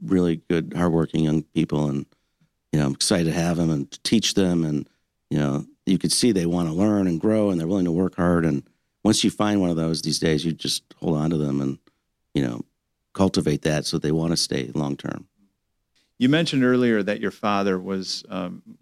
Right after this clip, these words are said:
Speaker 2: cutting edge with his marketing and his approach to advertising and, and, and, um, marketing the sites and, and, and properties. How are you leveraging some of what's available today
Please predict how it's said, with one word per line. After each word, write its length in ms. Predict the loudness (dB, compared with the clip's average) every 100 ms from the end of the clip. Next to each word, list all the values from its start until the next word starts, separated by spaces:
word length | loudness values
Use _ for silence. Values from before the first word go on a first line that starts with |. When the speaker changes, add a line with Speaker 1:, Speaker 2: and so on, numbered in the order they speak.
| _
Speaker 2:
cutting 260 | 0 2 4
edge 240 | 2 0
with 200 | -2 -2
his 200 | -8 -2
marketing 560 | 0 0 0 -2 -2 -2
and 120 | -4
his 200 | -4 -6
approach 600 | -6 -4 -2 -2 -2 -4
to 280 | -2 -2 -2
advertising 960 | -4 -4 -6 -2 -2 -2 -4 -4 -4
and, 320 | -6 -8 -10 -14 -10
and, 260 | -10 -10
and, 280 | -12 -12 -10
um, 340 | -10 -12 -18 -10
marketing 420 | -4 -4 -6 -12
the 60 | -10
sites 500 | -4 -2 -2 -4 -6
and, 220 | -8 -10
and, 200 | -18 -20 -20
and 120 | -12
properties. 640 | -8 -6 -6 -8 -6 -10 _ _ _ _ _ _
How 260 | -4 2 4
are 80 | 6
you 560 | 6 6 6 4 0 -8 _ _ _ _
leveraging 540 | 2 2 2 0 -2 -2
some 280 | 0 0 0
of 100 | -2
what's 220 | -4 -4
available 460 | -4 0 0 -2 -6
today 600 | -4 -4 -2 -4 -6